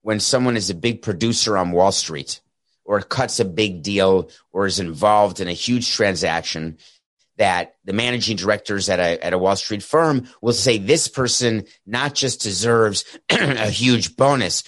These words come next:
but this person is someone who I'm now putting on the promotion track," or, "This person is someone who could run a whole department,"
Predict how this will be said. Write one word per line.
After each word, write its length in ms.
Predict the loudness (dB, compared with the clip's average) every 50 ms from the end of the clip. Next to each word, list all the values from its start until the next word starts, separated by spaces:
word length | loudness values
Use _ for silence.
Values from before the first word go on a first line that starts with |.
| -12 -6 0
but 180 | 0 0 2 2
this 180 | 0 0 0
person 580 | -2 -4 0 0 2 2 2 2 0 0 -2 -4 -10 -14 -10
is 160 | -6 -4 -2
someone 480 | 0 2 2 2 2 2 0 0 0 -2 -6 -10 _ -4
who 140 | 0 2
I'm 200 | 2 2 2 0
now 220 | 0 0 2 0 0
putting 540 | -2 0 2 2 4 4 2 0 -2 -4 -8 _ _ _ -6
on 160 | -4 -2 0 0
the 80 | -2
promotion 580 | -4 -2 -2 2 4 4 4 4 2 0 -2 -2
track," 400 | -2 0 0 -2 -2 -4 -10 -14 -18 -14 -4
or, 120 | 0 2 2
"This 180 | 2 2 0
person 380 | 0 0 0 0 0 -2 -4 -4
is 100 | -2 -2
someone 420 | 0 0 0 0 0 -2 -4 -6 -10 -14 _ -10
who 100 | -8 -4
could 180 | -4 -4 -2
run 260 | 2 2 2 2 2
a 80 | 0 0
whole 200 | 2 2 0 0
department," 600 | 0 -6 -4 0 0 0 0 0 -6 -10 -10